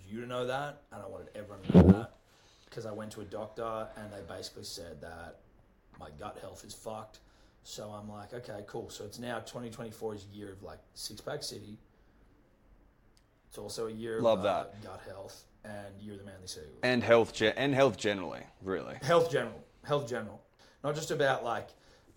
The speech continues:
Speaker 1: getting jacked. That's obviously something that you and I will constantly strive for, for jackedness. Shout out to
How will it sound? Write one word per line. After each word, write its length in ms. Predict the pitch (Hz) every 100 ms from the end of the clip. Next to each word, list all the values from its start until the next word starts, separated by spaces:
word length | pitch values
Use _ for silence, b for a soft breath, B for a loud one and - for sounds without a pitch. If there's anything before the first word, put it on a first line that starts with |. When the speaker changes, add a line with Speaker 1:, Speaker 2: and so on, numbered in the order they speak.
| 120
Speaker 1:
getting 380 | 110 131 120 110
jacked. 500 | 101 107 113 175 - 135
That's 220 | 127 139
obviously 380 | 120 117 - 117
something 320 | 123 117 113
that 160 | 107
you 200 | 107 117
and 100 | 110
I 220 | 107 107 104
will 400 | 104 101 98 -
constantly 440 | - 123 120 107
strive 460 | 104 - 110 104 110
for, 180 | - 101 -
for 140 | -
jackedness. 680 | 92 107 107 - 151 170 - -
Shout 300 | - 110 107
out 100 |
to 60 | 107